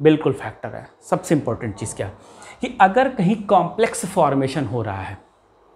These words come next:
ठीक है, during the case of complex formation solubility may change। कैसे? अगर मैं iodine की बात करूँ, बेटा मैं एक case की बात कर रहा हूँ, ठीक है, मान लो case one की बात कर रहा हूँ मैं, Iodine I two,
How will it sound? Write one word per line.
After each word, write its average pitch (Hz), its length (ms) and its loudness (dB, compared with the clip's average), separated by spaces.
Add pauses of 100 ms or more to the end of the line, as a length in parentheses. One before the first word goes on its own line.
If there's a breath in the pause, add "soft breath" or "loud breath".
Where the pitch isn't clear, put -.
(160)
ठीक 135 160 2
है, 220 120 2 (280 loud breath)
during 165 220 4
the 180 100 -4
case 165 260 2
of 233 160 4 (200)
complex 156 460 0
formation 120 520 -2 (240 loud breath)
solubility 143 520 4
may 139 160 -2 (120)
change। 104 340 -6 (120)
कैसे? 139 320 2 (520 loud breath)
अगर 214 180 4
मैं 247 160 2
iodine 180 360 6
की 160 80 -2
बात 127 260 0
करूँ, 117 160 -4
बेटा - 320 -2
मैं 185 180 0
एक 196 200 2
case 165 180 4
की 156 100 0
बात 107 220 -2
कर 113 60 -2
रहा 107 140 -4
हूँ, 113 160 -8
ठीक 170 180 0
है, 214 180 -2
मान 139 180 2
लो 139 80 6
case 131 280 0
one 135 140 2
की 131 120 -2
बात 107 220 -8
कर 110 80 -10
रहा 107 100 -4
हूँ 117 80 -2
मैं, 214 120 -4 (600 loud breath)
Iodine 165 480 6 (360)
I 156 220 4
two, 147 220 2